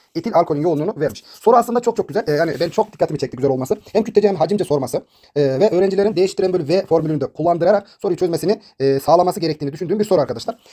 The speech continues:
Evet, şimdi soruda kütlece diyor. O zaman arkadaşlar biz kütlece diyorsam birinci durum diyelim buraya. Birinci durum. Şimdi birinci durumda kütlece ise benim elimde dört yüz kırk gram etil alkolün kütlesi var. Ancak yüz bin milim benim elimde toplam çözeltinin kütlesi var.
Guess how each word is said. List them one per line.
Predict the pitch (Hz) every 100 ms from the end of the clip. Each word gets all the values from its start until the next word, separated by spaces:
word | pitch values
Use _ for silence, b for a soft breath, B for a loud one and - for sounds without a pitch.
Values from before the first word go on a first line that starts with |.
| b
Evet, | 208
şimdi | 208 220 214
soruda | 220 233
kütlece | 233 196 139
diyor. | 208
O | 214
zaman | 190
arkadaşlar | 175 202 143 151
biz | 147
kütlece | - 202 185
diyorsam | 185 - 117 - B 220
birinci | 208 165
durum | 185
diyelim | 196 147
buraya. | 117 151
Birinci | 160 170
durum. | 127 - _ _ _ _ B -
Şimdi | 202
birinci | 233 226
durumda | 208 160
kütlece | 240 226 202
ise | 180 131 - _ b
benim | 226 190
elimde | 220 196
dört | 214 226
yüz | -
kırk | 247
gram | 226
etil | 220 226
alkolün | 226 208
kütlesi | - 151 113
var. | - -
Ancak | 214 147
yüz | 202 185
bin | 214
milim | 170 277 b -
benim | 185
elimde | 226
toplam | 233 185 240 226
çözeltinin | 175 160 147 135
kütlesi | - 117
var. | 110